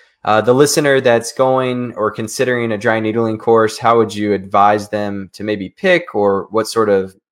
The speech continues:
mindset to, to get in before a dry needling course? How would you encourage them moving forward?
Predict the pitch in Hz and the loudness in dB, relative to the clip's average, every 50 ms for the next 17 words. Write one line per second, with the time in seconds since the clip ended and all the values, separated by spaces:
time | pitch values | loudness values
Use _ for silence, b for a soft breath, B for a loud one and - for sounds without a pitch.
0 | _ - 110 110 113 113 117 117 117 113 - - 117 113 110 - - - - 107 | _ -6 -2 0 2 2 2 0 -2 -6 -4 0 2 2 2 2 -2 -4 -2 0
1 | 101 98 92 - _ _ _ _ _ _ - 127 120 117 110 123 120 120 123 120 | 0 0 0 -4 _ _ _ _ _ _ -6 -6 -6 -2 0 2 2 2 2 0
2 | 120 113 101 101 - - 120 120 123 123 120 117 120 123 113 117 117 117 113 117 | -2 -4 -6 -8 -6 -4 0 2 4 4 4 4 2 0 -2 -2 -4 -4 -6 -6
3 | 113 113 113 110 - - 117 113 113 113 - - 113 120 117 110 113 107 101 101 | -6 -6 -8 -8 -4 -2 -2 -2 -2 -4 -4 -4 -2 -2 -2 -2 -4 -6 -6 -8
4 | - - 107 104 101 98 98 98 - 101 98 98 92 92 90 87 - _ 98 101 | -6 -2 -2 0 0 -2 -4 -8 -6 -6 -4 -4 -6 -8 -10 -14 -16 _ -6 -6
5 | 98 92 95 90 92 _ 90 90 87 87 87 | -6 -6 -8 -10 -10 _ -8 -4 -4 -4 -6